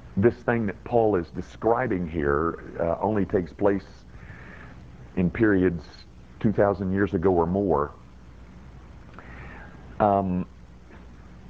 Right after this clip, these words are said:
I, I want to suggest to you that this same thing happens with enormous frequency today. The most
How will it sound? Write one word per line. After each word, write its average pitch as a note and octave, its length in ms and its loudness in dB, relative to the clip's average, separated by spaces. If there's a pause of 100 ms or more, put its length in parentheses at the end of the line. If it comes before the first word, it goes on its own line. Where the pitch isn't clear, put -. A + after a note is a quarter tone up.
(600)
I, B2+ 220 4
I C3+ 80 2
want C#3+ 200 0
to - 60 -8
suggest G#2 400 2
to F2+ 80 2
you D2+ 240 0
that F2 260 0
this G2 120 2 (140)
same B2 260 0
thing D#2+ 240 -2
happens F2+ 440 -4
with E2+ 120 -4 (200)
enormous F#2 480 0 (100)
frequency D2+ 460 -4
today. C2 420 -2 (1500)
The G2 120 4
most F#2+ 380 0